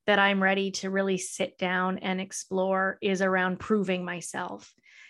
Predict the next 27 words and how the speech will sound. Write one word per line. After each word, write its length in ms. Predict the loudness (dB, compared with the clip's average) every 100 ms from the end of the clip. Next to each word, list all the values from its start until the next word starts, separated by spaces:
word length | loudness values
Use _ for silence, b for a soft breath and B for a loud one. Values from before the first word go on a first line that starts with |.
| b -4
And 340 | 2 4 4 2
this 320 | 4 4 4
happened 720 | 2 2 2 0 0 -2 -4 -10 -12 _ _ _ _ _ _ _ _ _ -4
to 120 | -2
come 320 | 0 6 8
out 220 | 10 10
of 140 | 8 6
something 480 | 2 0 2 0 2
that 300 | 2 2 -2 _ _ _ _ -20 -20 _ _
I'm 220 | 4 4
anxious 500 | 6 6 6 2 0
about 220 | 0 -2 -4
talking 500 | -8 -10 -8 -10 -8
about, 440 | -8 -8 -8 -16 B B B B B
which 300 | 0 2 2
is 200 | 0 0
that 520 | 0 0 0 -4 -6 -8 -8 -16 _ _ _ _ _ 0
I 220 | 6 8
had 200 | 8 8
a, 380 | 8 8 6 2
a 20 |
therapy 460 | 2 4 4 4 2
appointment 480 | 2 -4 -4 -8 -4
scheduled 500 | 0 2 4 2 2
for 160 | -2
April 320 | 0 -2 -2
first. 640 | -2 4 4 4 -2 -6